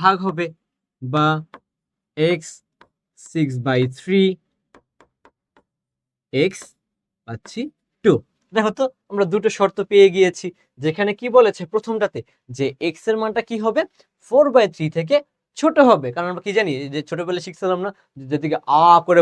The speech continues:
বড় করে মুখ করে থাকবে সেটা আমাদের কি বড় হবে, তাই না? ছোটবেলায় শিখেছি। আচ্ছা, তো দেখো ছোটবেলার নিয়মে আমরা চলে গেলাম যে, আহ, আমাদের এদিকে কি বড় কোনটা দেখাচ্ছে? four by three। তাহলে অবশ্যই কি এক্স এর মানটা কি হবে? four by three থেকে ছোট হতে হবে।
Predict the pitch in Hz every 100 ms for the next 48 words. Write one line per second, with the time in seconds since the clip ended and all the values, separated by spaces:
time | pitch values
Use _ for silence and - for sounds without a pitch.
0 | 156 160 170 160 190 - 185 180 160 135
1 | - 170 170 170 165 160 120 _ _ 160
2 | 170 196 190 190 175 175 196 196 214 _
3 | - 196 196 202 190 202 190 190 196 -
4 | _ _ _ _ 135 131 131 127 - _
5 | 202 208 202 208 202 214 208 202 190 196
6 | 196 190 185 170 175 160 143 131 127 _
7 | _ 135 165 139 127 _ - 151 147 151
8 | 165 170 160 170 185 180 147 165 180 202
9 | 196 196 196 151 127 143 143 165 160 -
10 | 131 143 143 139 151 196 196 262 143 131
11 | 165 170 175 _ 220 147 127 - 120 120
12 | 147 - 143 147 - 254 _ _ _ -
13 | 302 294 233 175 151 120